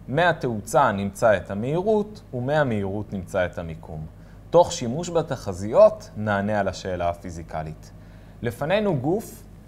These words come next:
שנזרק במהירות עשרים מטר לשנייה בכיוון האופקי, מבניין שגובהו עשרה מטרים. נרצה לדעת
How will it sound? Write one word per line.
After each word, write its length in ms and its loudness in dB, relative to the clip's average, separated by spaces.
שנזרק 720 0
במהירות 540 -2
עשרים 380 -4
מטר 260 0
לשנייה 400 -2
בכיוון 520 -4
האופקי, 580 -4
מבניין 720 2
שגובהו 760 0
עשרה 440 0
מטרים. 420 -10
נרצה 320 -2
לדעת 520 6